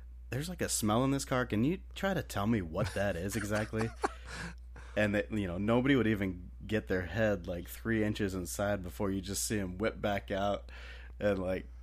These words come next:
Speaker 1: just look at me through the window like, "You're a monster."
Speaker 2: You know what is amazing
Speaker 1: <laughs>
Speaker 2: is how stupid humans are. I mean, somebody tells you something smells really bad, and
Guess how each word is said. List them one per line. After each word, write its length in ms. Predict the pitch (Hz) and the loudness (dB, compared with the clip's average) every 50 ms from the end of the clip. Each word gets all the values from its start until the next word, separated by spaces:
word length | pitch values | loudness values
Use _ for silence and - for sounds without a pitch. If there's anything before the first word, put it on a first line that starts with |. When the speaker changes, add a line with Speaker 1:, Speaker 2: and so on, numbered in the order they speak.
| - - | -12 -6
Speaker 1:
just 380 | - - 117 104 107 113 - - | -4 -2 -2 -2 -2 -4 -6 -4
look 320 | 104 104 104 113 110 - | -2 2 2 2 2 2
at 120 | 113 85 | 0 2
me 100 | 104 107 | 2 0
through 160 | 110 - 117 110 | 2 2 2 2
the 140 | 104 95 | 2 0
window 440 | 90 92 101 107 104 104 101 98 101 | -2 -2 -2 -2 -2 0 0 0 0
like, 260 | 98 95 95 95 - | 0 -2 -2 -4 -4
"You're 280 | 101 104 107 107 110 - | -4 -2 0 0 2 0
a 140 | 82 95 90 | 0 -2 -4
monster." 880 | 85 87 87 90 92 95 101 104 110 - - - 98 85 90 104 - - - - - - - | -6 -8 -6 -6 -4 -4 -4 -2 -2 -4 -2 -4 -4 -4 -2 -4 -4 -4 -8 -12 -14 -8 -4
Speaker 2:
You 140 | 151 135 131 | 0 2 4
know 140 | 151 190 208 | 6 6 8
what 160 | 220 214 190 | 6 6 6
is 100 | 147 110 | 4 4
amazing 600 | 107 104 101 107 113 120 120 120 - 82 - - | 4 4 4 4 4 4 4 4 2 0 -2 -4
Speaker 1:
<laughs> 160 | - - - | -4 -4 -2
Speaker 2:
is 120 | 101 98 - | -2 0 2
how 180 | - 156 139 123 | 4 4 4 6
stupid 840 | - - - - - - 127 120 127 - - 92 87 87 78 85 - - - - - - - - - - - 98 - | 6 6 6 4 4 4 6 6 6 4 4 2 2 2 0 -2 -4 -4 -6 -6 -6 -2 -2 -2 -2 0 -4 -2 0
humans 440 | - - 135 120 113 110 110 101 104 | 2 4 6 6 6 6 6 8 8
are. 340 | 104 104 101 87 76 78 - - - - - - - | 8 8 8 6 4 0 -2 -6 -10 -14 -14 -10 0
I 80 | - 156 | 2 6
mean, 160 | 156 160 147 | 6 8 8
somebody 240 | - - 208 233 220 | 6 6 6 6 6
tells 260 | - - 185 170 160 143 | 8 8 8 10 10 10
you 100 | 139 123 | 10 10
something 260 | 127 156 123 123 120 | 10 8 8 8 6
smells 420 | - - 151 147 139 131 117 110 107 | 8 10 10 10 10 10 8 6 6
really 320 | 113 123 127 123 117 110 104 | 8 8 10 10 10 8 6
bad, 520 | 98 - 101 95 90 82 73 69 67 - - - - - - - - - - - | 6 6 6 6 6 4 2 -2 -4 -6 -8 -10 -12 -14 -14 -14 -14 -14 0 4
and 200 | 151 147 127 139 | 6 8 8 8